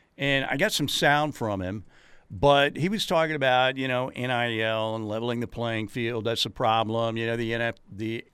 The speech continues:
you know, there's a salary cap in the N F L and blah, blah, blah, and it's not really a level playing field, and that concerns him because not everybody's gonna go about it. I believe he mentioned Texas,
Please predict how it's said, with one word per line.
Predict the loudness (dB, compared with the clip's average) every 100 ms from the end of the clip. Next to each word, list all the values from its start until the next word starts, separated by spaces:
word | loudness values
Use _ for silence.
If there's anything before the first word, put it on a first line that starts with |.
| _ -10
you | -6
know, | -6
there's | -6 -6
a |
salary | -4 0 0 -2
cap | -2 -2 -2
in | -4
the | -8
N | -8
F | -6 -2
L | 2 2 0
and | -2
blah, | -6
blah, | -4
blah, | 0 2 4 2
and | 0
it's | -4 -4
not | -2 -2
really | -2 -4
a | -2
level | -4 -6
playing | -4 -2 -2 -4
field, | 0 0 2 2 0 -2
and | -8 -14 -20 -8
that | 2 4 4 -2
concerns | -6 -2 0 0 -2 -2
him | 0 0 -2 -4
because | -6 -4
not | -2 -2
everybody's | -2 -2 -2 -2
gonna | -4 -4
go | -2 0
about | 2 2 0
it. | -2
I | -6
believe | -8 -6 -4
he | -2
mentioned | -2 -4 -8
Texas, | -4 -4 -2 -4 -6 -6